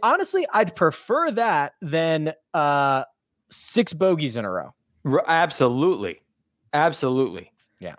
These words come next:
Speaker 2: 'Cause that, I mean, that's stuff that's easy to clean up. And the go-, this golf course may not present that. There are, there are double bogey golf courses, disaster golf courses, and there are, uh, there are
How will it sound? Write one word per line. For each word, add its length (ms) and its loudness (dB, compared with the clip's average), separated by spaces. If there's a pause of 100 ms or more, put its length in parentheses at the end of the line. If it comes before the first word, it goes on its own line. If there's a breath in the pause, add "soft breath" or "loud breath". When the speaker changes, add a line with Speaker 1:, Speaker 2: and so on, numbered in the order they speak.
Speaker 2:
'Cause 160 0
that, 200 2
I 80 4
mean, 160 4
that's 200 0
stuff 200 0
that's 240 2
easy 280 2
to 80 -2
clean 320 -4
up. 260 2
And 160 2
the 40 2
go-, 180 0
this 220 0
golf 280 0
course 260 0
may 120 0
not 220 2
present 480 -4
that. 280 -10 (260 loud breath)
There 180 2
are, 460 2 (220 loud breath)
there 180 4
are 120 4
double 360 2
bogey 340 0
golf 300 0
courses, 560 -6 (440)
disaster 640 2
golf 320 2
courses, 600 -4
and 180 -4
there 260 2
are, 400 4 (400 soft breath)
uh, 380 -2
there 200 2
are 180 2